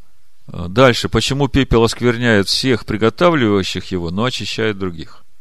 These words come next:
Вот это вопрос очень интересный. Когда я размышлял над ним, мне в духе пришло Евангелие от Иоанна, одиннадцатая глава,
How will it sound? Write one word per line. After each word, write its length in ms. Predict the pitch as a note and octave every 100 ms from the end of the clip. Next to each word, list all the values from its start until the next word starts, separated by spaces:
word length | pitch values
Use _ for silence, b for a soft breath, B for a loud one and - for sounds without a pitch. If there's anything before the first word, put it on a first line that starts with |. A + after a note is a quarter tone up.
| - - - b
Вот 120 | A2+
это 180 | C3+ C3
вопрос 400 | A2+ G2+ A#2 G#2+
очень 280 | G2+ - F#2
интересный. 580 | F#2+ A2+ C#3+ - G2+ F#2 - - - -
Когда 280 | G2+ G2 G2+
я 60 |
размышлял 480 | G2 F#2+ G2+ - A2
над 180 | G#2 G#2
ним, 180 | C#3 C#3
мне 340 | G#2+ A2 A2 -
в 80 |
духе 280 | F#2 C3+ -
пришло 600 | G2 F#2 - A2 G#2+ G#2 -
Евангелие 540 | G#2 F#2+ F#2+ F#2+ F#2+
от 120 | F2+ A#2+
Иоанна, 500 | C#3 E3 A#2+ A2 F#2+ b b b b b
одиннадцатая 640 | F#2+ F#2+ G#2+ G2+ - F#2+
глава, 540 | F#2 F#2+ G2+ B2+ B2+